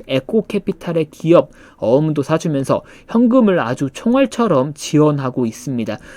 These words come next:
물론 기업의 장기적인 관점에서 보면 향후 양재동 복합 물류 단지 개발하는 데 있어 큰 그림을 그리고 서로 상부상조하는 걸 수도 있지만 돈 잘 벌고 있고 돈도 많은 호반 산업이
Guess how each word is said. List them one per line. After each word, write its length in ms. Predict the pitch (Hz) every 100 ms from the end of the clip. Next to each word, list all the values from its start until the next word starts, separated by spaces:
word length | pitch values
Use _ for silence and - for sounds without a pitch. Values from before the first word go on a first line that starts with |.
| -
물론 480 | 147 214 233 202 151
기업의 520 | - 175 247 262 208
장기적인 640 | - 143 165 226 226 196 175
관점에서 600 | - 143 175 196 185 170
보면 400 | 139 139 139 135 - -
향후 480 | - 233 240 220 180
양재동 540 | 120 156 202 196 175 -
복합 380 | 151 - 226
물류 380 | 180 147 160 185
단지 340 | - 143 143 147
개발하는 640 | - 135 165 180 165 156
데 140 | 151
있어 360 | 120 - 233 226
큰 300 | - 285 302 -
그림을 500 | 160 185 233 156 151
그리고 320 | - 165 185 135 147 - - -
서로 500 | - - 208 202 196
상부상조하는 1160 | 185 233 247 277 226 220 147 131 131 160 170 147
걸 180 | 139 135
수도 300 | 170 156 131
있지만 480 | - - 175 127 - - - -
돈 240 | 196 226
잘 280 | - 135 170
벌고 360 | 208 214 202
있고 360 | 156 - - 165
돈도 440 | - 151 180 208
많은 480 | 160 127 131 123 147 - -
호반 260 | 180 190 170
산업이 460 | 143 127 147 131